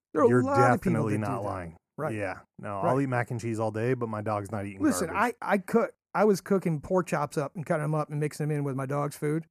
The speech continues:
Speaker 2: Yep.
Speaker 1: right? And they loved it, right?
Speaker 2: Yep.
Speaker 1: And then I just made the mistake and I went some of that, bought some of that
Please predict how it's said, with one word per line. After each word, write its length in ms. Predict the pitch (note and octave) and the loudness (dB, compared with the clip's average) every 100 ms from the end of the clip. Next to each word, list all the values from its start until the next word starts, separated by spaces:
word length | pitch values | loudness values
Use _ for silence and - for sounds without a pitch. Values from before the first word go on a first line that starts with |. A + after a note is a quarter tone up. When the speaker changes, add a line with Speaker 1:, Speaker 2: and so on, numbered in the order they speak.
| _ C3 | _ -4
Speaker 2:
Yep. 100 | C#3 | -2
Speaker 1:
right? 140 | D#3 | -2
And 100 | D3+ | -6
they 60 | C#3 | -4
loved 320 | D#3 D#3+ C#3+ | 0 0 -2
it, 100 | B2 | -6
right? 220 | C#3+ D#3 - | -6 -6 -6
Speaker 2:
Yep. 160 | A#2+ - - | -8 -8 -4
Speaker 1:
And 80 | D#3 | -2
then 100 | E3+ | 0
I 140 | D#3 E3 | -2 -6
just 200 | D#3+ F#3 | -8 -2
made 160 | F3 D#3+ | 0 2
the 60 | |
mistake 380 | D3+ - D#3+ D3+ | 0 -2 0 0
and 80 | D3 | -2
I 40 | C#3+ | -2
went 180 | D#3 | -2
some 160 | - D#3+ | -2 -2
of 80 | D3 | -2
that, 180 | C3+ C3+ | -4 -2
bought 240 | D3 - | -2 -2
some 120 | E3 | -4
of 60 | D3+ | -2
that 160 | C#3+ | -2